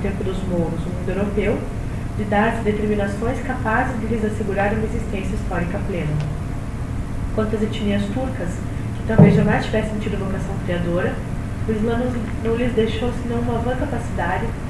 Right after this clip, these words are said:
<coughs> de conquista e dominação, vazia de qualquer conteúdo de cultura e de civilização.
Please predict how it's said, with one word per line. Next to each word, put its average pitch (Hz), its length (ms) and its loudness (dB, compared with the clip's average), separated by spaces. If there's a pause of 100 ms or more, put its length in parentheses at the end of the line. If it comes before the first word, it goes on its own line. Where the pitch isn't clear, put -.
(480)
<coughs> - 2250 0
de 214 60 -2
conquista 233 580 -2
e 226 40 -2
dominação, 233 580 0 (760)
vazia 208 300 6
de 220 80 2
qualquer 240 260 2
conteúdo 226 500 4
de 226 140 0
cultura 233 440 0
e - 120 -2
de - 220 -2
civilização. - 500 0